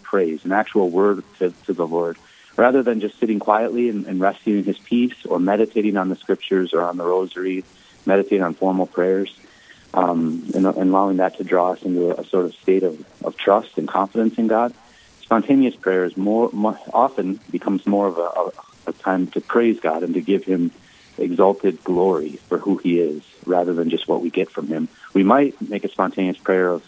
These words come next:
of either, um, you know, petition, request, or thanksgiving, thank you, but it's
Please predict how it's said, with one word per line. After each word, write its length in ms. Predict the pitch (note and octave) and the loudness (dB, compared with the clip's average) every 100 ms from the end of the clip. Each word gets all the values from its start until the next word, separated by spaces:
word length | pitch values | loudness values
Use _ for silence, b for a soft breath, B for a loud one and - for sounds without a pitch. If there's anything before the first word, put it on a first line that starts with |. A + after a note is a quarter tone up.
| - | -8
of 340 | F2+ E2+ D#2+ F#2 | -4 -4 -4 -2
either, 300 | F2+ E2 D#2+ b b b b - | 0 -2 -4 b b b b -4
um, 540 | E2+ D#2+ D#2 D#2+ - - - | -2 -2 -4 -4 -6 -8 -4
you 100 | E2+ | -2
know, 140 | D#2 D#2 - | -2 -4 -12
petition, 440 | - G2+ - B2+ - | -2 -2 2 0 0
request, 440 | E2 - G2+ - - - - | 0 0 0 -4 -20 -10 0
or 200 | F#2+ A2 | 2 2
thanksgiving, 600 | G2 F2 - E2+ G2+ A#2 | -2 -4 -2 0 0 -2
thank 420 | F#2+ - F2+ - | -8 -6 -4 0
you, 180 | A2+ A#2+ b b b b - | 0 -2 b b b b 0
but 120 | F2 | 2
it's 180 | F2 | 0